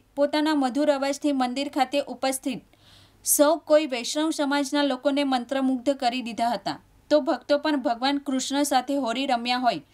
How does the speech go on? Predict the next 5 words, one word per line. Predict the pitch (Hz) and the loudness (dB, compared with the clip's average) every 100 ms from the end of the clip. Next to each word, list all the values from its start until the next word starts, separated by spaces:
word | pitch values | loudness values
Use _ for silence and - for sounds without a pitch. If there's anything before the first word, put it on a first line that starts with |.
| _ _ _ _ | _ _ _ _
તેવો | 277 269 330 | 0 4 2
અહેસાસ | - 240 - 285 294 | 2 -4 -2 -2 -2
થયો | 262 233 233 | -4 -4 -6
હતો. | 202 165 151 - _ _ _ - | -6 -8 -10 -14 _ _ _ -6
જ્યારે | 247 269 | 0 2